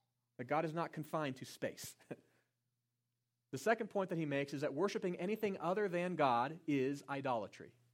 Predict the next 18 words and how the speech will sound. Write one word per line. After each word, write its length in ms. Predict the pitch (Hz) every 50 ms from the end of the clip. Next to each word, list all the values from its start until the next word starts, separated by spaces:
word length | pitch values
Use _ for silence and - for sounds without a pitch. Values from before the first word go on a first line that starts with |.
| _ _ _ _ _ _ _ -
Even 260 | 175 196 190 226 220
good 260 | 190 233 220 - -
things. 460 | - 123 90 - - - - - - - _ _ _ _ _ _ -
Worshiping 420 | 131 131 - 139 - 147 139 139 - -
anything 480 | 196 220 208 160 139 - 98 85 - - -
other 220 | 123 135 131 135 135
than 100 | 131 123
God 240 | 120 101 92 95
is 80 | 101 -
idolatry. 580 | 110 101 95 85 85 104 - - - 101 101 - _ - - - - -
The 100 | - 139
third 240 | - - 202 196 190
point 240 | - 185 175 147 - - _
that 100 | - 135
he 120 | 147 139
makes 320 | 135 135 135 135 135 - -
is 160 | 139 139 127
that 180 | 139 139 -